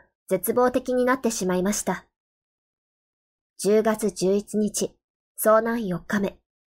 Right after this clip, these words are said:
妻に言われた通り、この参考を中止していれば、せめて携帯電話を持ってきていれば、転落する以前にもっと慎重に道を探すべきだった。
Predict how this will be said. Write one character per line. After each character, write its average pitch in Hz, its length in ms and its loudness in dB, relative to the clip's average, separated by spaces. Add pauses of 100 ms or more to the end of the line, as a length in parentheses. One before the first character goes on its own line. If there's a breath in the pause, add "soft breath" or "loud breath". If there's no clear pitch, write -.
(760)
妻 285 300 4
に 214 140 -4
言 180 80 -2
わ 208 120 4
れ 226 100 2
た 254 140 0
通 247 220 2
り、 208 220 0 (260)
こ 208 140 0
の 226 120 2
参 226 260 2
考 226 180 2
を 226 120 0
中 220 180 2
止 233 180 0
し 240 100 -4
て 240 120 2
い 247 80 4
れ 247 100 2
ば、 208 220 -2 (320)
せ - 180 0
め 285 100 2
て 220 260 -2 (200)
携 226 240 4
帯 247 160 4
電 247 200 2
話 214 140 2
を 170 60 0
持 180 100 2
っ 190 100 -2
て 247 140 -2
き - 80 -16
て 226 120 0
い 196 140 0
れ 208 120 2
ば、 214 180 -6 (520)
転 220 160 2
落 220 220 -2
す 226 160 0
る 220 100 4
以 220 160 4
前 226 180 0
に 196 240 -2 (260)
も 254 100 4
っ 262 100 -4
と 208 140 -2
慎 233 300 0
重 254 180 0
に 233 220 2
道 247 180 0
を 254 40 2
探 240 260 0
す 247 120 -4
べ 254 100 0
き 254 120 -2
だ 233 80 0
っ 214 100 -8
た。 - 240 -8